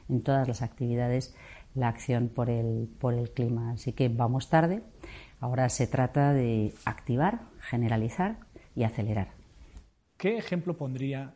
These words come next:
Speaker 2: de los efectos del cambio climático que se ven ya en nuestro planeta cuando tiene que convencer a un negacionista de que de verdad estamos ante un problema real?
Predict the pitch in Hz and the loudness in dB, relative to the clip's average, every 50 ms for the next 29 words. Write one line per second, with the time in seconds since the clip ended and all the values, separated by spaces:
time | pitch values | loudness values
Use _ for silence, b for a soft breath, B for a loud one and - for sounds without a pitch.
0 | _ _ - 110 104 101 104 104 104 101 98 98 - 110 - 123 - - 127 127 | _ _ -12 -12 -10 -8 -8 -10 -8 -10 -10 -10 -12 -10 -10 -6 -6 -4 -4 -4
1 | 110 - 127 123 123 - - 113 113 113 113 110 117 104 107 - - 110 110 110 | -4 -4 -4 -4 -6 -6 -8 -8 -8 -8 -10 -10 -10 -12 -12 -12 -10 -10 -8 -8
2 | 110 107 110 110 107 107 107 104 104 101 95 - - 113 101 98 104 - - 104 | -6 -6 -6 -6 -6 -6 -6 -8 -10 -10 -12 -14 -14 -14 -14 -14 -14 -14 -12 -12
3 | 101 110 117 110 - 127 131 b b b b b b b b b b b b _ | -10 -10 -10 -10 -10 -12 -12 b b b b b b b b b b b b _
4 | _ _ - - 131 131 127 117 107 151 165 160 165 151 151 139 135 131 123 - | _ _ -8 -4 -2 -2 -2 -2 0 0 0 0 0 -2 -2 -2 -4 -4 -6 -6
5 | - 139 135 127 127 127 131 123 120 113 - - 117 120 123 - - 135 123 120 | -6 -4 -4 -4 -4 -4 -4 -4 -6 -6 -6 -6 -8 -8 -8 -8 -8 -8 -6 -6
6 | 110 - 107 107 104 107 107 113 117 - - 123 123 - - 110 - 117 113 107 | -6 -6 -6 -4 -4 -2 -2 -4 -4 -4 -6 -6 -6 -6 -8 -8 -8 -8 -8 -8
7 | 107 107 104 98 98 95 95 90 90 92 | -8 -8 -8 -10 -10 -10 -10 -12 -12 -14